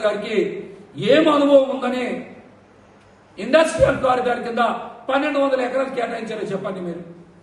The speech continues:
మీరే కదా ఎన్నికల్లో ఒక్కొక్క నియోజకవర్గంలో వంద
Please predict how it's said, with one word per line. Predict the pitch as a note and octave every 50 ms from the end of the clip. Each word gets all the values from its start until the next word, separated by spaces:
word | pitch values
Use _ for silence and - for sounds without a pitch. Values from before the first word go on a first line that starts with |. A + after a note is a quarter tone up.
| _ _ _ _ _ _ _ _ _ _ _ - _ _ _ _ - _ _ _ _ _ _ _ _ -
మీరే | A#2+ C#3+ F3 G3 G3 F#3+
కదా | F#3 F#3 F3+ F3+ F3
ఎన్నికల్లో | E3+ F#3 F#3 - A3 G#3 G3+ G#3 A3 A3 G3+ - - - - - - - - - - - - - - - _ _ - - - _ _ _ -
ఒక్కొక్క | F#3 G#3+ G#3+ G#3+ A#3+ B3 A#3+ G#3+ G#3+
నియోజకవర్గంలో | A3 A#3+ C4 B3 - B3+ B3+ B3 - - A#3+ A#3+ A#3+ B3+ A#3 G#3 - - - - - - - - - - - _ _ _ _ _ _ -
వంద | - F3 G#3+ A#3 A#3+ B3